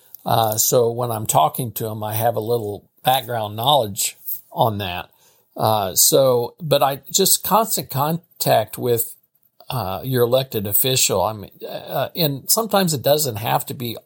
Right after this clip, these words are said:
everything bad. I mean, you know, if you like something, if something's worked out, you can call and, and, and thank 'em, tell 'em you appreciate it, because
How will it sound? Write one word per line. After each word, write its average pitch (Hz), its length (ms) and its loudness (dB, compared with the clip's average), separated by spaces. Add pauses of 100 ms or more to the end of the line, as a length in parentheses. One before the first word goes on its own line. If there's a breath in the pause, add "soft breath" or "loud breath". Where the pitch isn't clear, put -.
(640 loud breath)
everything 131 540 2
bad. 110 560 0 (200)
I 120 100 -6
mean, 110 240 -4
you 117 120 -4
know, 113 140 -2
if 110 140 -4
you 127 140 -2
like 120 340 2
something, 123 420 -2
if 107 140 -4
something's 123 480 -2
worked 117 320 0
out, 127 340 2
you 123 140 -4
can 104 200 -10
call 127 360 2
and, 98 160 -6
and, 110 400 -10
and 104 260 -8
thank 143 300 2
'em, 113 140 -4
tell 120 180 0
'em 113 80 -4
you 107 120 -2
appreciate 135 520 0
it, 95 80 -8
because 120 320 -4